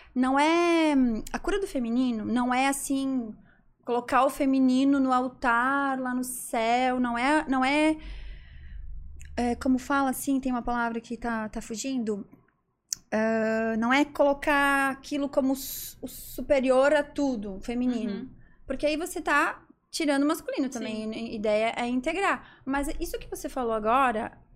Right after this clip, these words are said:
Speaker 1: é o básico que toda mulher deveria saber e a gente não sabe.
Speaker 2: Não, e eu comecei a estudar o feminino de um ano e pouco pra cá, porque até então tinha abuso dessa palavra.
Speaker 1: <laughs>
Speaker 2: "Ah, essa porra de feminino, deixa eu ganhar dinheiro aqui, trabalhar." E eu falo, gente, sério, me dava um...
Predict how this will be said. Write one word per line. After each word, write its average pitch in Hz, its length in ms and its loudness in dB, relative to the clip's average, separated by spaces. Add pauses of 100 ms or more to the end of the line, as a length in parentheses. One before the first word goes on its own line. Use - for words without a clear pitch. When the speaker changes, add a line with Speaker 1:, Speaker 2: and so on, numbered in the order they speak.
(180)
Speaker 1:
é 254 160 0
o 339 280 -2
básico 269 760 0
que 247 100 -8
toda 330 440 -2
mulher 294 280 -2
deveria 220 340 -4
saber 214 380 -6
e 214 80 -6
a 220 80 -8
gente 220 320 -10
não 233 240 -2
sabe. 226 560 -4
Speaker 2:
Não, 247 240 -12
e 285 60 -6
eu 370 80 -4
comecei 262 320 -6
a - 20 -8
estudar 254 220 -6
o - 20 -10
feminino 226 560 -6
de 240 100 -8
um 233 120 -6
ano 233 120 -6
e 262 40 -6
pouco 233 280 -8
pra 240 140 -6
cá, 370 280 -6
porque - 180 -10
até 247 160 -6
então 254 260 -6
tinha 269 160 -4
abuso 277 400 -4
dessa 320 240 -4
palavra. 285 480 0
Speaker 1:
<laughs> 349 560 0
Speaker 2:
"Ah, 330 240 4
essa 262 220 -2
porra 247 260 -2
de 254 60 -4
feminino, 233 320 -4
deixa 240 220 -6
eu - 20 -10
ganhar 262 220 -2
dinheiro 254 320 4
aqui, 269 120 -4
trabalhar." 262 800 4
E 294 80 0
eu 285 200 0
falo, 277 180 -6
gente, 262 280 -6
sério, 254 200 -2
me 233 80 -8
dava 247 340 0
um... 247 300 -6